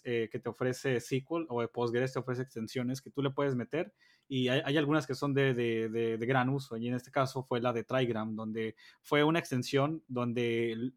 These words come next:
donde tú puedes especificar a qué columna quieres a, hacerlo, a, a hacerla más performant en términos de, de búsqueda, de búsquedas parciales.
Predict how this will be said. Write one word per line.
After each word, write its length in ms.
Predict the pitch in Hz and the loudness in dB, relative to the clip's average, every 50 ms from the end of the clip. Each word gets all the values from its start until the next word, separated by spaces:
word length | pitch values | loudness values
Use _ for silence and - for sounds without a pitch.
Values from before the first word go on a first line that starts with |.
| _ | _
donde 300 | - 131 127 123 120 117 | -8 -4 -2 -2 -2 -2
tú 300 | - - 151 160 160 - _ - | -2 0 0 0 0 -2 _ -2
puedes 300 | - 151 151 151 143 - | 2 4 4 4 2 0
especificar 680 | 131 - - 113 110 107 120 110 - 131 135 139 135 - _ - - - - - _ - | -4 -10 -10 -8 -8 -6 -6 -2 0 2 2 2 0 -6 _ -20 -20 -20 -20 -16 _ 2
a 380 | 135 123 123 120 113 110 110 - | 4 6 8 8 6 4 2 2
qué 100 | 139 135 | 0 0
columna 500 | 135 143 135 135 139 139 143 156 156 135 | 2 4 4 4 4 4 2 0 -2 0
quieres 380 | - 131 123 127 135 131 - | 2 2 2 2 2 0 0
a, 220 | 123 113 113 113 113 | 0 0 0 0 -2
hacerlo, 640 | - - 120 110 - 135 120 117 123 127 127 123 117 | -2 -4 -6 -2 0 0 2 2 2 2 4 2 2
a, 120 | 120 127 | 0 -2
a 120 | - 123 123 | -4 -4 -4
hacerla 280 | 110 120 123 120 131 123 | -2 0 0 2 2 4
más 180 | 123 120 - | 2 2 0
performant 540 | - - 127 - 135 131 127 143 165 175 180 _ - | -2 -8 -6 -4 -2 -2 0 -2 -4 -4 -8 _ -8
en 160 | 127 123 117 | -6 -6 -2
términos 400 | - 127 127 135 131 131 127 117 | -2 0 2 2 2 2 0 0
de, 160 | 113 110 110 | 0 -2 -2
de 80 | 110 110 | -2 -2
búsqueda, 500 | 110 123 131 135 - 143 127 117 117 107 | -2 -2 -2 -2 0 0 0 2 0 -2
de 100 | 107 113 | -4 -4
búsquedas 400 | 110 117 123 - - 123 113 110 | -4 -4 -4 -4 -4 -4 -6 -6
parciales. 500 | - 113 - - 123 117 131 156 - - | -8 -10 -10 -6 -6 -4 -4 -6 -8 -10